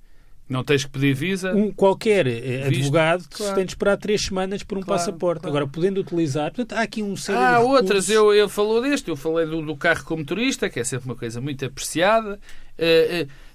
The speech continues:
Speaker 1: eh, e de onde é que isto vem? O primeiro, de onde é que isto vem? Vem deste clima. Quer dizer, os, os, os deputados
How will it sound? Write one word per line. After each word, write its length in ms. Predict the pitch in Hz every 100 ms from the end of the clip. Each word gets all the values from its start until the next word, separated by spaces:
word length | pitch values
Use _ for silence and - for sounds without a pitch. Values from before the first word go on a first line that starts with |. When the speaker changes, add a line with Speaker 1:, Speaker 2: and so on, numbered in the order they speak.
| -
Speaker 1:
eh, 180 | 247 - - - - -
e 80 |
de 80 | 233
onde 160 | 254 247
é 60 | 240
que 100 | 247
isto 240 | - 226
vem? 560 | 220 202 185 175 180 160 175 170
O 60 | 190
primeiro, 320 | 220 214 208
de 40 |
onde 140 | 196 190
é 40 |
que 100 | -
isto 180 | 151 -
vem? 160 | 135 139
Vem 560 | 185 175 202 202 202 196 - 190
deste 480 | 139 113 98 - -
clima. 600 | - 190 151 104 98 82 -
Quer 200 | 147 135
dizer, 160 | - - - - - - - - - - - - - -
os, 360 | 254 254 - 165
os, 440 | 208 202 175 147 -
os 160 | 185 139
deputados 580 | - - 165 143 -